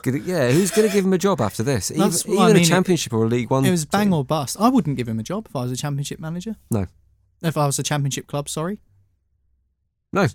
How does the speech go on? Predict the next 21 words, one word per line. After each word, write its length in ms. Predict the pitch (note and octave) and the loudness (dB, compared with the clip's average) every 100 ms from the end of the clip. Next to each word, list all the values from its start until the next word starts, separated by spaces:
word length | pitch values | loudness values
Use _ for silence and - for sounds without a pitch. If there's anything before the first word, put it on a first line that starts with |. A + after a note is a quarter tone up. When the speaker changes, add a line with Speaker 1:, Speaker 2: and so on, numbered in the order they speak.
| _ | _
Speaker 1:
Well, 300 | - D#3+ - - | -4 -2 -2 -10
you're 320 | E3+ E3+ D#3 | -20 -12 -4
like, 180 | C#3 C3 - _ _ | -4 -4 -8 _ _
you, 140 | F#3+ D#3+ | -8 0
you 160 | D#3+ | 0
base 240 | C#3 D#3+ C#3 | 4 4 4
someone 240 | D3+ C3+ | 2 2
on 100 | C3+ | 2
their 120 | C3 | 2
performances 500 | A#2 - C3+ C3 C3 | -2 -2 0 0 -2
and 100 | A#2 | 0
their 80 | B2 | 0
C 220 | A#2 C3 | 2 0
V, 140 | C3+ D#3 | 0 -2
don't 180 | D#3 B2 | -2 0
you? 100 | G#2 | 0
Whatever 260 | A#2 C#3 | 0 -2
job 220 | A2 A2+ | 0 0
it 80 | G2+ | 0
is 180 | G#2+ F#2+ | -4 -4
you're 240 | G2+ G2 | -2 -4